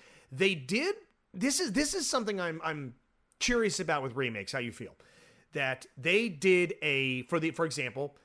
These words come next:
Dead Space. It's been remade. It's gorgeous. They have changed some of the level layout. I'm not gonna get into the minutia if you never played it,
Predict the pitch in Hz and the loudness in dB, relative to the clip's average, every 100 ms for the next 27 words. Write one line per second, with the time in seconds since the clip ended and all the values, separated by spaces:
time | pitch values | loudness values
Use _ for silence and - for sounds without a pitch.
0 | _ _ 113 190 175 - 120 - - - | _ _ 2 2 2 -4 -6 -6 -14 -12
1 | - 131 - 117 107 170 226 196 175 175 | -6 -6 -4 -6 -2 0 2 4 4 2
2 | 147 120 - 127 120 165 180 185 180 175 | -2 -10 -10 -14 0 2 4 2 0 -2
3 | - - - _ - 170 139 147 - - | -6 -10 -20 _ -4 -4 -4 -8 -4 2
4 | 262 262 214 196 - 202 175 165 151 170 | 2 2 -2 -4 -4 -4 -2 -2 0 0
5 | 175 165 143 123 107 101 120 147 175 170 | 2 0 0 -2 -4 -6 -6 -6 -6 -6
6 | 180 175 180 180 180 185 151 165 170 180 | -6 -6 -4 -2 -2 -4 -6 -6 -6 -6
7 | - 165 156 143 | -2 -2 -2 -4